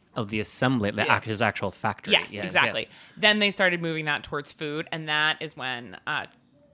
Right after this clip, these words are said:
Speaker 2: food became more commercialized because people could just, you know, factory farming chickens. And then everyone
Speaker 1: <laughs>
Speaker 2: kinda lost their taste
Speaker 1: That's
Speaker 2: for
Speaker 1: why we
Speaker 2: turtles.
Speaker 1: got Chunky eating double stuffed Oreos in the nineteen eighties. <laughs>
Speaker 2: Exactly.
Speaker 1: "Here, just keep, the factory keeps pumping 'em out. Come on, k-, eat 'em faster, Brendan."
Speaker 2: Yep.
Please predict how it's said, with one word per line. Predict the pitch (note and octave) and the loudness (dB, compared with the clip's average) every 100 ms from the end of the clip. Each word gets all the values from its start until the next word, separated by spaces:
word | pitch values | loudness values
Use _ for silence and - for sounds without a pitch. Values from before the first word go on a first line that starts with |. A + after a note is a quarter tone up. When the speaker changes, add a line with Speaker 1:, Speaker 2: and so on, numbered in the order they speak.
| - | -6
Speaker 2:
food | F3 D#3 | -4 -2
became | D#3+ D#3+ D3 C#3+ | -6 -4 -4 -4
more | C#3 C#3 | -4 -6
commercialized | C3+ D3+ C3+ D#3+ D3+ D3+ | -6 -8 -2 2 2 2
because | D3 D3 C3 B2+ | -6 -6 -6 -6
people | - C#3+ C3+ | -10 -8 -8
could | C3 C3 | -8 -10
just, | - - - | -12 -14 -16
you | D3 | -18
know, | - - _ | -18 -20 _
factory | E3+ - C3 | 2 2 -4
farming | - - - - | -8 -8 -4 0
chickens. | C3+ C#3+ C3+ | 0 0 -2
And | F3+ | 2
then | A3 A#3 | 4 6
everyone | C4 B3+ | 4 4
Speaker 1:
<laughs> | C4 | 2
Speaker 2:
kinda | C4 | 4
lost | B3 B3 | 4 4
their | B3+ | 2
taste | - C4 | 4 8
Speaker 1:
That's | C3 | 8
Speaker 2:
for | - | 8
Speaker 1:
why | C3 | 8
we | C3 | 8
Speaker 2:
turtles. | A#2+ B2 | 8 6
Speaker 1:
got | |
Chunky | - B2 - A2 | 6 2 2 -4
eating | A2+ G#2 | -2 2
double | G#2 G2 | 2 2
stuffed | F#2+ - | 2 0
Oreos | - G#2 G2 F#2 | 0 0 0 -2
in | F#2+ | -2
the | |
nineteen | F#2 F2+ - F#2 | -4 -4 -6 -6
eighties. | F#2 G#2+ - | -6 -4 2
<laughs> | |
Speaker 2:
Exactly. | B3 B3+ - F3 D3 D3 - D2+ A#3+ | 4 6 6 6 6 4 2 -2 2
Speaker 1:
"Here, | A#3 | 4
just | E3 D3 | 2 -2
keep, | - F3+ - C#3+ | -2 -4 -4 0
the | C3+ A#2+ | 0 2
factory | C#3+ - A2+ | 0 0 -4
keeps | A2 - | -8 -4
pumping | - C#3+ A#2+ | 0 0 2
'em | A#2 | 2
out. | A2 G2+ | 2 0
Come | - | 0
on, | E3 D3+ | 0 0
k-, | - | -6
eat | A#2+ | -6
'em | - | -4
faster, | - F#3+ - | -2 -2 -2
Brendan." | E3+ E3 | 0 0
Speaker 2:
Yep. | E3 | 0